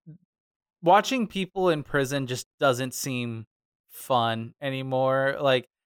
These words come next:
I'm like, "Okay, they're going in solitary confinement, and now they're being tortured, and now they're unable to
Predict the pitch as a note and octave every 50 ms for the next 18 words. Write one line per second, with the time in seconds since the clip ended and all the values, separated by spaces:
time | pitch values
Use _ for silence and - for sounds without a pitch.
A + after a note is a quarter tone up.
0 | _ _ _ - - F3 F3 F3 E3 D3 C3 - - - D3+ C#3 - C#3+ C3 B2
1 | A#2+ B2+ A#2+ C3 C3 B2+ B2 A#2 - C3+ B2+ A#2+ A#2 - C3 B2 A#2 - B2 A2+
2 | - C3 A#2+ A2+ A2 A2 A2+ - - C3+ A#2+ B2 A#2+ A#2 A#2 A#2 A#2 A2+ B2 A#2+
3 | A#2+ A#2 A2+ - B2+ A#2+ G#2+ - A#2 A2 G#2+ A2+ - _ - B2+ A#2 A2+ A#2 A#2
4 | A#2 A#2 A#2 A#2+ A#2 A#2 A#2 A#2 A#2+ B2 - - - D3+ C#3 C3+ C3+ C3+ C3 C3
5 | C3 B2+ B2+ - - C#3 C3+ C3 C3 B2+ B2+ -